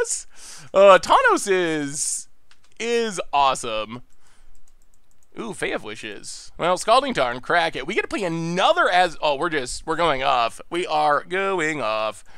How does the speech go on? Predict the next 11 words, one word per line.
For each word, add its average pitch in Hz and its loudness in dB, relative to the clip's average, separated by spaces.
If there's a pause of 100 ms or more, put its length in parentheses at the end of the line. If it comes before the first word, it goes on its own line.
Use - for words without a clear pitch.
(220)
We'll 151 2
grab 262 6
an 370 4
island. 120 -2 (100)
We 175 -4
will 165 2 (220)
Ancestral 175 0
Visions. - -10 (1120)
Draw 165 4
some 208 0
cards. 107 -4